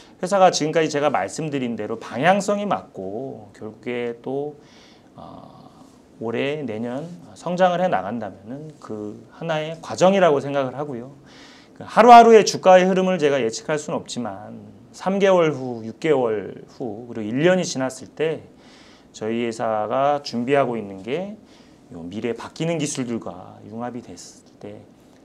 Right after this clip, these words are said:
보이거든요. 그렇게 된다면 지금 뭐 올해 뭐 한, 한 달 정도 지났는데 크게 조정이라고 생각하지 않고 더 한 단계 나아가기 위한 하나의 과정이라고 생각해 주시-,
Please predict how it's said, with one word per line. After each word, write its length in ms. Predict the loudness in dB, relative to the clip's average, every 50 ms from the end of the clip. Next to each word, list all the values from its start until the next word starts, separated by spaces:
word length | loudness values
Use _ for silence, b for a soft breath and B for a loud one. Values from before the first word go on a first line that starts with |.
| _ -12
보이거든요. 800 | -4 0 0 0 2 2 2 0 0 -6 -16 -16 -18 -20 -20 -20 -20
그렇게 260 | -16 -14 -12 -12 -10
된다면 520 | -10 -10 -12 -12 -16 -18 -18 -18 -20 -20 -20 -20 -20 B B B B B B B B B B
지금 300 | -16 -12 -12 -10 -8 -8
뭐 300 | -8 -6 -4 -4 -2 2
올해 200 | 2 4 4 4
뭐 140 | 2 2 -2
한, 220 | -4 -4 -6 -6 -6
한 140 | -4 4 6
달 140 | 8 8 8
정도 260 | 6 2 0 -2 -4
지났는데 640 | -4 -6 -8 -10 -10 -12 -16 -20 -20 -18 -18 -18 -20 -20 -20
크게 220 | -16 -12 -12 -10
조정이라고 540 | -6 -4 0 2 2 4 6 6 6 6 4
생각하지 440 | 0 0 -2 0 0 0 0 0 -2
않고 420 | -4 -4 -6 -12 -14 -14 -14 -14 -18 B B B B B B B
더 140 | -2 -2 0
한 140 | 0 2 4
단계 260 | 4 4 4 2 2
나아가기 600 | 2 2 4 6 6 6 6 4 2 2 -4 -6
위한 380 | -6 -8 -10 -12 -12 -14 -14
하나의 260 | -12 -10 -8 -6 -8 -8
과정이라고 640 | -8 -8 -2 0 0 2 2 0 0 -2 -2 -6
생각해 360 | -10 -10 -8 -8 -8 -8 -10 -12
주시-, 280 | -12 -14 -16 -18 -20